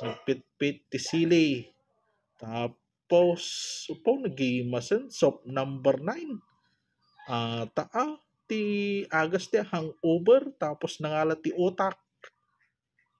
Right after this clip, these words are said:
Nagaramid siguro ti dinakdakan, nagpitpit ti laya.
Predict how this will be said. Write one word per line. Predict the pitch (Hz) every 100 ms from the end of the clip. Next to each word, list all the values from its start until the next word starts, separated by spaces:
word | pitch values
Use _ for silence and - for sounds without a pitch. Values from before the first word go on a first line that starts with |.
| -
Nagaramid | - 113 127 131 135
siguro | - 139 -
ti |
dinakdakan, | 139 139 139 - 143 165 165 165 156 - -
nagpitpit | 117 117 131 - - 143 _
ti | 151
laya. | 151 165 170